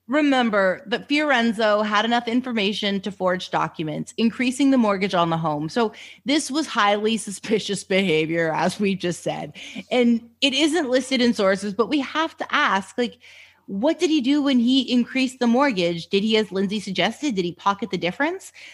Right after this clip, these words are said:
Like, perhaps he thought that the Sauters would never find out, say, if they were to perish in a fire? But frustratingly, both Fiorenzo Genitolo and Lonnie Johnson were not properly investigated by police.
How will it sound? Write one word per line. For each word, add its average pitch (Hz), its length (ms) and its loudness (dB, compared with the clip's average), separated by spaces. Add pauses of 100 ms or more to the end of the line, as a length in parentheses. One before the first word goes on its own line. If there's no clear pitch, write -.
(160)
Like, 247 180 -2
perhaps 285 400 0
he 294 80 0
thought 269 260 0
that 220 120 -6
the 220 160 -4
Sauters 220 500 0
would 196 160 0
never 202 240 0
find 208 260 0
out, 202 300 0
say, 190 400 2
if 185 120 -2
they 185 120 2
were 180 300 0
to - 160 -14
perish 170 400 -2
in 156 80 -2
a 147 40 -6
fire? 170 400 -6 (420)
But 285 200 0
frustratingly, 190 720 -2
both 240 340 -2
Fiorenzo 220 520 0
Genitolo 185 760 0
and 240 280 0
Lonnie 233 300 0
Johnson 196 460 -2
were 170 120 -2
not 269 320 0
properly 262 460 -2
investigated 226 580 0
by 262 160 0
police. 330 680 -6